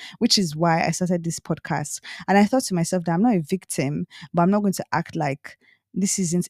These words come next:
a persistent storyline. And it only stopped being a persistent storyline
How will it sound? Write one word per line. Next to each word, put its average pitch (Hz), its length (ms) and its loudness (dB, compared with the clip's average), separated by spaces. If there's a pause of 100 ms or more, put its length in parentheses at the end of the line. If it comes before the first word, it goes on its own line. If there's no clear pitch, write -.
(120)
a 147 240 0
persistent - 800 -4
storyline. 165 920 -2 (680)
And 180 140 4
it - 40 0
only 226 200 2
stopped 196 220 -2
being 180 160 0
a 160 40 -2
persistent 175 440 -4
storyline 165 500 -4